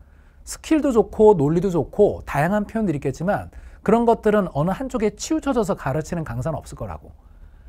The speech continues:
다 표현의 방식은 차이가 있지만 결국 스킬과 논리가 다 밸런스를 맞춰야 되는 거지. 여러분들이 표현한 방식이 어떤 건지 모르지만. 그래서 풀이법, 어려운 문제에 대한 풀이법을 쓰면 킬로로직이라고 하는데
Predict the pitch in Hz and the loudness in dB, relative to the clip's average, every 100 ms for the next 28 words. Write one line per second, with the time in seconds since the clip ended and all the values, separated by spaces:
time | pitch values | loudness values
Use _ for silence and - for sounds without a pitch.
0 | - - - - - - 170 175 175 - | -20 -20 -20 -20 -20 -2 2 2 0 -2
1 | 302 285 254 147 170 226 220 - 233 208 | 0 0 0 -2 -4 -2 -4 -2 -2 -2
2 | 135 - 180 - - - - - - 165 | -4 -4 -4 -4 -8 -20 -20 -20 -2 0
3 | 180 180 - - - 294 262 240 147 151 | 0 -4 -10 -14 -2 2 4 2 2 2
4 | 160 151 139 123 - - 143 190 180 196 | 0 0 -2 -4 -8 0 0 0 -2 -4
5 | 196 - 190 143 104 95 101 90 - - | -4 -6 -4 -4 -6 -10 -14 -16 -20 -20
6 | - - - 147 165 151 131 - 202 165 | -20 -20 -4 0 0 0 -6 -6 -6 -6
7 | 113 107 117 107 - 113 151 127 98 90 | -8 -10 -10 -10 -8 -6 -4 -4 -10 -10
8 | 101 90 80 123 - - - - - - | -8 -8 -10 -12 -14 -20 -20 -20 -20 0
9 | 220 226 190 - - - 294 - 127 - | 2 6 4 4 -12 -2 0 2 0 0
10 | - - - - - - 139 180 254 247 | -16 -20 -20 -20 -16 0 2 4 2 0
11 | 226 214 202 190 185 - 262 208 190 175 | 0 0 2 2 0 -4 -2 0 -2 -2
12 | 165 165 170 269 262 202 170 160 143 160 | -4 -4 -4 -4 -2 -2 0 -2 -2 -4
13 | 240 | -6